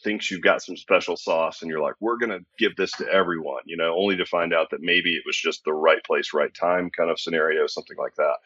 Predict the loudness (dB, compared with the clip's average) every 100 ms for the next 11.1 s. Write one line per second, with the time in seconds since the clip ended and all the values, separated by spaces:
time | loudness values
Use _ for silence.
0 | -18 -20 _ _ _ _ -2 0 2 -2
1 | -2 -2 0 0 0 -2 -2 -4 -4 -8
2 | -14 -18 -12 -8 -8 -10 -16 -10 -8 -6
3 | -10 -14 -12 -12 -6 -2 0 0 -4 _
4 | _ _ _ _ _ -20 -12 -2 -2 -2
5 | -4 0 -2 -2 -14 -8 -4 -4 0 -2
6 | -2 -8 -8 -6 -2 0 0 0 -2 2
7 | 2 2 -4 -20 -2 2 2 2 -2 -4
8 | 0 2 2 2 0 0 0 0 -2 2
9 | 2 0 -6 -8 0 0 0 -10 -6 -6
10 | -6 -8 0 0 0 0 0 -2 -2 -2